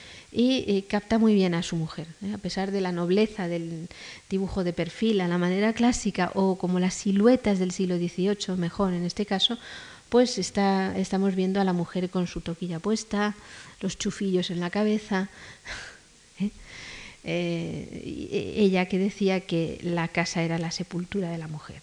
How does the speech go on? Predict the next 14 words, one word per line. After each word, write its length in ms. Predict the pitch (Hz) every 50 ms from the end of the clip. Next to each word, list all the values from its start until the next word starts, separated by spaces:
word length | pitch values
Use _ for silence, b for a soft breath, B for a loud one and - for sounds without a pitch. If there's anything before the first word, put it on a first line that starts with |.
| -
¿no? 160 | 185 220 262 254 - - -
Pues 300 | - 185 175 - - - - - - 233 202 196
aquí 320 | 190 170 - - 208 190 185
está 240 | 180 - - 185 180
ya 140 | 175 185
al 80 | 190 196
final 480 | - - 202 190 190 190 196 196 202 214
de 160 | 175 180 175
su 180 | - - 170
larga 300 | 175 175 180 190 180 190
sepultura, 640 | 180 - 185 - 175 165 170 - 170 160 135 - 156
¿no? 160 | 160 185 226 226 - - - - - - - - - - - - - - - - - - - - - - - - B B B B B B B B B B B B B B B B - - - - - - - - - - - - - - - - - - - - - - - - - - - - - - - - - - - - - - -
O 180 | 226 240 233 - - -
Ingres, 540 | 214 208 202 196 175 165 156 156 160 165